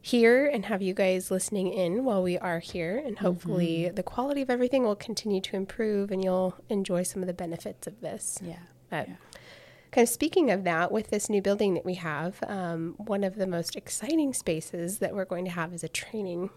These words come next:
Speaker 1: room. And
Speaker 2: A training space all our own.
Speaker 1: Yes.
Speaker 2: Yes.
Speaker 1: Where we can have it set up just as we want and, um, start hosting live trainings here in
Speaker 2: Mm-hmm.
Speaker 1: Springfield.
Speaker 2: Mm-hmm.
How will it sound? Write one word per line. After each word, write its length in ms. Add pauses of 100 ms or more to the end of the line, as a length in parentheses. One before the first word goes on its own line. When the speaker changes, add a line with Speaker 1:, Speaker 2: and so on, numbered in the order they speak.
Speaker 1:
room. 360 (640)
And 320
Speaker 2:
A 40
training 280
space 360
all 200
our 160
own. 300 (180)
Speaker 1:
Yes. 240
Speaker 2:
Yes. 420 (200)
Speaker 1:
Where 120
we 120
can 200
have 240
it 140
set 180
up 140
just 220
as 120
we 160
want 500 (120)
and, 560 (160)
um, 360
start 280
hosting 680
live 280
trainings 540
here 200
in 160
Speaker 2:
Mm-hmm. 40
Speaker 1:
Springfield. 640
Speaker 2:
Mm-hmm. 260